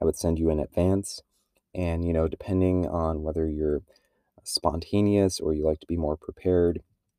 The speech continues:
you could either have your responses typed out, or maybe you could just take a few notes, or you could just wing it, whatever works for you, whatever you'll find helpful in the moment.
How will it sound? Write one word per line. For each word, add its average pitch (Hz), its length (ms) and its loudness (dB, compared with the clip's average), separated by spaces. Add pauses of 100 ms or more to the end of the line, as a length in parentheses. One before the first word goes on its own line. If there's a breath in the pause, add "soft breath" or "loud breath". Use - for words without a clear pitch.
(560)
you 104 100 -2
could 98 140 -8
either 92 420 6 (300)
have 85 140 -2
your 85 260 0
responses 85 580 -2
typed - 340 -2
out, 85 360 2 (500)
or 85 160 -2
maybe 78 240 -4
you 76 60 -10
could 80 100 -6
just 80 160 -14
take 78 160 -8
a 78 60 -8
few 78 200 -10
notes, 92 520 0 (280)
or 107 200 8
you 98 100 2
could 101 120 0
just 92 220 -6
wing 92 160 2
it, 90 140 2 (360)
whatever 87 360 2
works 85 240 0
for - 160 0
you, 80 300 0 (380 soft breath)
whatever 85 500 4 (180)
you'll 90 140 0
find 80 440 -2 (280)
helpful 80 300 -2
in 80 60 -4
the 78 60 -6
moment. 78 380 -4